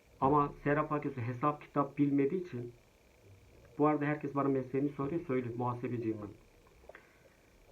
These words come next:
Serap Aköz dedi ki, "İlker sen," dedi, "o saatte bindiysen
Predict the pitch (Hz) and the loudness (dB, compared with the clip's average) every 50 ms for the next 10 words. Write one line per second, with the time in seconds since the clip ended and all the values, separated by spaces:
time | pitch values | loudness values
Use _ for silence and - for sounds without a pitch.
0 | - - - - - - - - - 143 143 156 165 170 170 165 165 165 170 147 | -20 -20 -20 -20 -20 -20 -20 -4 2 4 4 4 4 2 2 0 0 2 2 2
1 | 127 120 151 156 139 - - 135 135 127 - - 175 175 147 - 147 143 147 143 | 2 2 0 0 0 -2 -4 -6 -6 -4 -2 0 2 2 2 2 2 2 4 2
2 | 143 135 143 143 - - - - - _ - - - - 147 147 - - 151 147 | 2 2 0 -2 -2 -4 -10 -14 -20 _ -20 -6 0 2 2 2 2 0 -2 0
3 | - 175 147 135 143 143 156 202 202 - 165 135 117 | 0 0 2 2 2 0 0 -2 -4 -2 -2 0 0